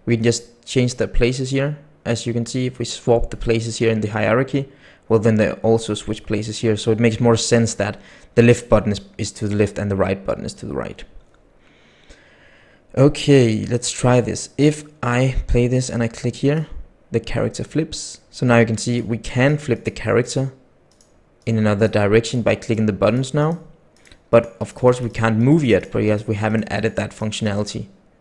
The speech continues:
uh, yet. But you should be able to, to flip him now. Okay, so the button move is basically done, but we'll have to go up to our, um, what's called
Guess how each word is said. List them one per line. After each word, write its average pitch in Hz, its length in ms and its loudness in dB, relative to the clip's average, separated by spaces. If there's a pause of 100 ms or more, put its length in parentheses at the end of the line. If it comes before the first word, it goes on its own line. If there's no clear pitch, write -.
(140)
uh, 113 60 -2
yet. - 320 -6 (720)
But 139 120 0
you 151 60 -2
should 185 320 -4
be 120 80 2
able 107 200 2
to, - 140 -10
to - 180 -14
flip - 240 -4
him - 120 -6
now. - 220 -10 (1600)
Okay, - 240 -8 (560)
so - 240 0
the 120 140 -2
button 135 340 4
move 139 180 2
is 120 100 -2
basically 117 440 -2
done, 110 340 -2 (720)
but 113 200 -2
we'll 123 160 2
have 123 260 0
to - 160 -6
go 107 340 -4
up - 280 -4
to - 180 -12 (140)
our, 110 340 2 (500)
um, 98 800 -4
what's - 180 -12
called 117 520 -4